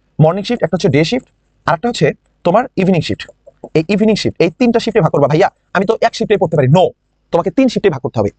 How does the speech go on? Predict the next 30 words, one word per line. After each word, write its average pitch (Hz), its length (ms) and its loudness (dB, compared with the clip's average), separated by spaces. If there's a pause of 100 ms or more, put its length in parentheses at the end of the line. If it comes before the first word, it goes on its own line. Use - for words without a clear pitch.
(340)
তাহলে 196 160 0
কি 247 80 0
হবে? 254 160 0 (300)
কোনো 294 140 4
একটা 285 180 -2
শিফটের 262 260 0
টার্গেট 214 280 0
যদি, 190 160 -2
কোনো 208 160 2
একটা 220 300 -2
শিফটের 214 220 0
টার্গেট 180 240 0
যদি 190 120 -2
তুমি 196 140 0
কমপ্লিট 190 260 -2
করতে 208 160 0
না 175 120 2
পারো, 208 160 -2 (400)
মর্নিং 214 220 2
শিফটে 240 240 -2
যে 214 100 2
পড়াটা 190 240 0
ছিল 202 140 -2
সেগুলো 170 200 0
কমপ্লিট 160 220 -2
করতে 139 140 0
পারো 123 120 2
না, 135 60 2
no 160 80 4
problem, 175 280 0